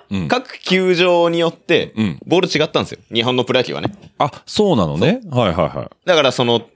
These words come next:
Speaker 2: 各球場によってなんか飛ぶボール使ってたり、
Speaker 1: うん。
Speaker 2: なんかあんま飛ばないボール使ってたりとか、
Speaker 1: うん。
Speaker 2: いろいろその、いろんなボールだったんだけど、それを、
Speaker 1: うん。
Speaker 2: 良くないよねって、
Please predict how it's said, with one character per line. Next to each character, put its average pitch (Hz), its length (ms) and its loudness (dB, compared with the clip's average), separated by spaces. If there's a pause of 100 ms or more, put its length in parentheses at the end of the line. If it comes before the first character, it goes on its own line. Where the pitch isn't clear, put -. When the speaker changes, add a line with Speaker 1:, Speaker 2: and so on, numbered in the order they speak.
(140)
Speaker 2:
各 185 240 -4
球 180 160 0
場 180 160 0
に 180 80 -2
よ 180 100 -2
っ - 80 -8
て 202 120 -2
な 180 100 0
ん - 40 -4
か 120 140 2
飛 135 180 0
ぶ 135 100 2
ボ 135 100 4
ー 131 40 2
ル 127 80 -2
使 135 140 -2
っ 127 80 -4
て 120 120 -12
た 90 100 2
り、 87 240 0
Speaker 1:
う - 20 -4
ん。 92 320 -4 (140)
Speaker 2:
な 117 140 -2
ん - 20 -2
か 82 180 2
あ - 100 -2
ん 98 40 -2
ま 92 100 -2
飛 98 100 -2
ば 92 120 2
な 92 60 2
い 92 60 0
ボ 92 100 0
ー - 20 2
ル 90 60 -2
使 - 140 -4
っ 87 60 -4
て - 80 -20
た 82 80 0
り 67 60 -4
と 73 100 -10
か、 80 240 0
Speaker 1:
う 107 60 0
ん。 78 300 -2
Speaker 2:
い 135 80 0
ろ 135 100 4
い - 20 2
ろ 135 80 2
そ 131 120 0
の、 117 160 0 (320)
い - 80 -10
ろ 143 100 2
ん 143 80 -2
な 143 60 0
ボ 143 100 2
ー 147 40 2
ル 143 40 0
だ 143 40 -8
っ - 20 -10
た 104 80 -4
ん 92 40 -6
だ 80 60 -8
け 90 60 -8
ど、 - 120 -14
そ 196 200 -2
れ 214 120 2
を、 233 280 2
Speaker 1:
う - 40 0
ん。 82 160 -4 (560)
Speaker 2:
良 190 140 2
く 240 140 0
な 185 120 0
い 175 60 2
よ 127 100 4
ね 107 140 2
っ 104 40 -4
て、 78 440 -2